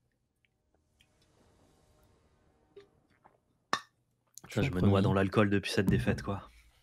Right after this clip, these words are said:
Speaker 1: Donc ça va, ça fait pas longtemps, quoi. Ça fait une gorgée, quoi.
Speaker 2: <laughs> Ça fait environ deux, trois minutes, quoi. Mais j'ai
Speaker 1: Ah,
Speaker 2: décidé
Speaker 1: c'est
Speaker 2: de m'y mettre,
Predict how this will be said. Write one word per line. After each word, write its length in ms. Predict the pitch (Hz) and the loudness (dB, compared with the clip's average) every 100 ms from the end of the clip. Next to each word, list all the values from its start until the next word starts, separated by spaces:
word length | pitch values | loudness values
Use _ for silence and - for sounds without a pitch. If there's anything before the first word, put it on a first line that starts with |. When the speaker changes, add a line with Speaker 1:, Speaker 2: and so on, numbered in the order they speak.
| _ _ _ _ _ _ - - - _ | _ _ _ _ _ _ -20 -20 -20 _
Speaker 1:
Donc 140 | - - | -6 4
ça 120 | 117 | 6
va, 100 | 110 | 6
ça 140 | - | 4
fait 100 | 104 | 0
pas 80 | 104 | 2
longtemps, 300 | 104 101 117 | 2 2 -2
quoi. 120 | - - - _ _ _ _ _ _ _ - | -4 -10 -12 _ _ _ _ _ _ _ -10
Ça 220 | - 123 | -2 4
fait 80 | 107 | 8
une 80 | 107 | 10
gorgée, 320 | 113 113 107 | 10 10 8
quoi. 160 | - - | 4 0
Speaker 2:
<laughs> 80 | - - - - - - | -4 -12 -14 -20 -20 -16
Ça 100 | - | -6
fait 60 | 139 | -2
environ 380 | 135 107 113 117 | 0 0 0 2
deux, 120 | 113 | 2
trois 160 | - | 2
minutes, 320 | 107 101 104 - | 0 0 -2 -4
quoi. 120 | - - _ _ _ _ _ | -16 -18 _ _ _ _ _
Mais 100 | 127 | 4
j'ai 140 | 113 123 | 6 6
Speaker 1:
Ah, 40 | |
Speaker 2:
décidé 260 | 110 127 120 | 6 6 6
Speaker 1:
c'est 40 | |
Speaker 2:
de 60 | 117 | 6
m'y 100 | 120 | 4
mettre, 300 | 117 - | 2 0